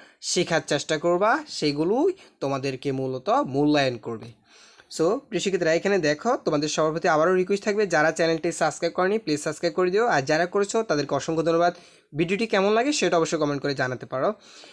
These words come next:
Introduce-, introducing someone formally, এখানে, এখান থেকে বলা হবে অ্যাক্টিভিটি six point three point one, এটা করবা, এখানে সিক্স পয়েন্ট থ্রি পয়েন্ট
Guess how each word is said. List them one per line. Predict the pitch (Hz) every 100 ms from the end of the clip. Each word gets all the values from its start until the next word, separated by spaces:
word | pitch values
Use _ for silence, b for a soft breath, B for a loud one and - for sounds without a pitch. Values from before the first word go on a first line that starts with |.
| B
Introduce-, | 185 185 180 175 175 -
introducing | 170 170 175 185 180 220 262
someone | - 156 160 175 240 302
formally, | - 147 147 165 175
এখানে, | 156 160 160 160
এখান | 156 156
থেকে | 156 156 156 156
বলা | 147 147
হবে | 151 151
অ্যাক্টিভিটি | 151 156 147 151 -
six | 147
point | - 147 147 147 -
three | 151
point | 147 147 147
one, | 139 139 165 202 _ _ _ _ - _ _ - B B B
এটা | 160 156
করবা, | 160 165 165 190 269 B B B -
এখানে | 151 160 160 160 165
সিক্স | - 151 -
পয়েন্ট | 156 160 151
থ্রি | 156
পয়েন্ট | 156 160 156